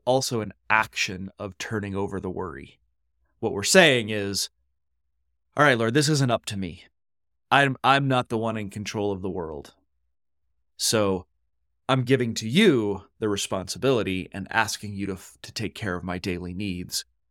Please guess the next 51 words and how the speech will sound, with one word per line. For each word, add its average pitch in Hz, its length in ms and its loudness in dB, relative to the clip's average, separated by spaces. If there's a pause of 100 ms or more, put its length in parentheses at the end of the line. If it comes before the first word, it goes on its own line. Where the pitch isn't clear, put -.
(140)
because 165 260 0
I'm 165 140 4
not 135 180 0
strong 101 300 -6
enough. 95 360 -8
I'm 107 140 -4
not, 95 160 -8 (320)
I, 104 220 0
I 113 80 -2
can't." - 420 -10 (1300)
Um, 73 320 -8
so 117 480 2 (180)
the 131 120 2
resolution, 139 500 4
I 156 80 4
mean, 160 120 2
I, 160 160 2 (540)
it 156 120 -4
seems 139 320 2
to 117 100 -4
me 110 120 -4
kind 104 220 -6
of 90 60 -8
like 92 140 -8
an 98 80 -10
easy 117 320 -6
resolution. 120 680 -4
You 120 100 -6
know, 107 100 -4
I 101 40 -4
mean, 107 160 -2
I 107 80 2
think 113 200 -6
the 110 60 -6
contradiction 98 580 -6
is 92 100 -6
a, 95 100 -4 (140)
is 107 220 -2
made 117 260 2
up 95 200 -2
quite 101 220 -2
a 92 40 -4
bit, 104 260 -4 (420)
but, 147 200 4 (240)
but 214 280 4
still, 180 340 6
it's 151 140 2
helpful 202 360 0
to 165 140 4
notice 139 520 4
that - 340 -6